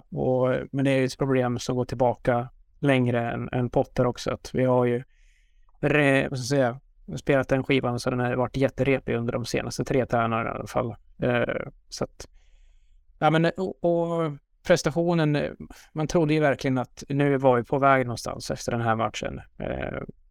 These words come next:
men som sagt, att, att åka till, eh, Westfalen då, som för första gången är fullsatt i, i Champions League-sammanhang och, och stå för en prestation med det här unga, nykomponerade laget. Alltså,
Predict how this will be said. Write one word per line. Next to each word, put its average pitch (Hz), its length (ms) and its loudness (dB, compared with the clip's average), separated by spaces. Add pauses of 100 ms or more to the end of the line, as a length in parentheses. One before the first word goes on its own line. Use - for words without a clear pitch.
men 131 180 0
som 127 140 0
sagt, 120 140 -6
att, 147 240 -2
att 135 200 -2
åka 139 320 0
till, 139 300 0
eh, 135 160 0 (320)
Westfalen 127 480 0
då, 113 120 -2
som 117 200 -4
för - 140 -12
första - 300 0
gången 123 260 -2
är 117 80 -2
fullsatt 117 720 -2
i, 69 280 -2
i 123 480 -2 (240)
Champions - 340 -4
League-sammanhang 120 720 -2 (500)
och, 127 300 -2
och 127 100 0
stå 123 180 0
för 123 140 -2
en 120 140 -2
prestation 127 600 -2
med 127 200 -4
det 123 60 0
här 123 280 -2 (200)
unga, 127 520 2
nykomponerade 123 800 0
laget. 123 440 2
Alltså, 135 440 -6